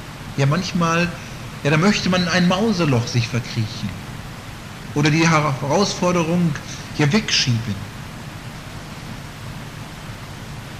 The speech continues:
Josua, er hört Gottes, eine Stimme, und er hat zu handeln. Es gibt immer wieder Leute,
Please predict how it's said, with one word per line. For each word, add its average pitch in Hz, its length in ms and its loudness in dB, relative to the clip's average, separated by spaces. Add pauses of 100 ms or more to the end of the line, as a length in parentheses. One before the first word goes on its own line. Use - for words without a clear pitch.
(680)
Josua, 165 720 6 (600)
er 143 80 4
hört 165 240 4
Gottes, 190 560 2 (640)
eine 147 80 4
Stimme, 208 640 6 (1500)
und 160 100 -2
er 165 100 4
hat 165 140 2
zu 180 240 0
handeln. 156 420 2 (1600)
Es - 80 -8
gibt 170 180 -2
immer 220 200 8
wieder 196 120 6
Leute, 202 640 2